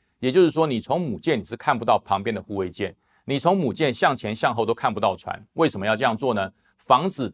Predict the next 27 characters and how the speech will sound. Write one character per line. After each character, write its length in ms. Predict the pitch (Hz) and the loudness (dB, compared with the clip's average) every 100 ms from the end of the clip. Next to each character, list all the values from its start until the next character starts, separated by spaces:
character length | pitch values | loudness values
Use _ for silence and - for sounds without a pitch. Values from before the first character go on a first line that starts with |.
| - | -6
敌 140 | 127 | -2
人 200 | 139 120 117 | 0 0 0
打 220 | 113 98 | 0 0
击 120 | - | -4
的 100 | 127 | -2
时 120 | 123 110 | 0 -2
候 80 | |
全 200 | 95 117 | -4 -4
部 100 | 113 | -6
聚 160 | 110 131 | -6 -6
集 140 | 92 | -6
在 160 | 90 92 | -6 -6
一 80 | 95 | -8
起。 200 | - - _ _ | -14 -20 _ _
好， 200 | 104 101 | -4 0
所 140 | 139 | 0
以 20 | |
大 140 | 123 131 | 2 2
家 140 | 127 | 2
一 60 | 127 | 2
定 80 | |
要 60 | 147 | 0
把 100 | 104 | 0
这 60 | 127 | -2
个 80 | |
迷 180 | 117 107 | -4 -4
思 240 | 123 147 | -6 -8